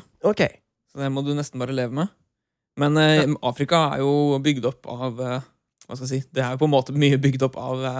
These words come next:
Speaker 2: europeere.
Speaker 1: Ja.
Speaker 2: Med tanke på at, eh, forskjellige deler av Europa eide mye av Afrika. Mesteparten av Afrika i mange år.
Speaker 1: Jeg synes ikke vi har gjort en så veldig god jobb med å bygge det opp da, i tilfelle.
Speaker 2: Nei, jeg kan
Speaker 1: I hvert fall, eh,
Speaker 2: s-, jeg føler at de, man glemte det litt da.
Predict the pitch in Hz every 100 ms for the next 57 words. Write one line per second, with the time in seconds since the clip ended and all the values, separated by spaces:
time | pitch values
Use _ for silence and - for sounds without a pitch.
0 | 131 139 131 120 170 _ _ _ _ _
1 | _ 127 117 127 - 117 120 - 127 131
2 | 139 139 _ 127 - 120 127 127 117 127
3 | 127 127 131 113 127 120 127 131 139 131
4 | 123 - 127 113 135 123 131 143 _ _
5 | - 131 127 120 123 123 135 131 131 131
6 | 139 - _ _ _ - 131 127 127 127
7 | 139 - _ _ - 139 131 113 123 135
8 | 175 151 113 - 123 131 120 117 117 113
9 | 113 117 120 110 113 - 113 95 117 -
10 | 123 156 165 180 175 113 110 107 107 107
11 | 104 123 147 - 196 151 151 147 165 170
12 | - _ _ - 147 160 185 190 135 -
13 | 120 214 294 180